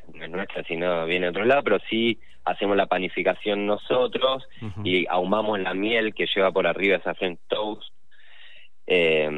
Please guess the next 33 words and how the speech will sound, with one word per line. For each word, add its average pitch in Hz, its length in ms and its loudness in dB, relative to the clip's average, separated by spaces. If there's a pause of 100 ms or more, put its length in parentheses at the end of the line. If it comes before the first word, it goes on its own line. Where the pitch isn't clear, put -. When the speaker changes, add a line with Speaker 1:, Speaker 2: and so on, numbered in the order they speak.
(500)
Speaker 2:
Ujú. 123 100 2
Speaker 1:
la, 82 600 2
tenemos 101 260 0
un 101 160 0
yogur 113 560 2
natural 110 720 2
que 92 100 0
lo 80 80 0
hacemos 95 320 -2
con, 78 580 -4 (280)
con 87 260 2
frutas 82 1040 2 (120)
asadas, 117 600 2 (380)
Speaker 2:
Ujú. 107 320 -6 (100)
Speaker 1:
para 82 200 2
siempre 92 260 0
tener 92 260 0
esa 92 120 -4
relación 82 500 -2
con, 78 300 -2
con 78 200 -4
el 73 100 -6
fuego, 95 360 4
con 82 120 0
el 80 120 -2
ahumado, 110 560 0 (1000)
y 90 80 -2
una 95 160 2
granola 92 380 2
que 87 60 2
hacemos 98 280 -2
nosotros. 110 480 4
Entonces, 123 460 2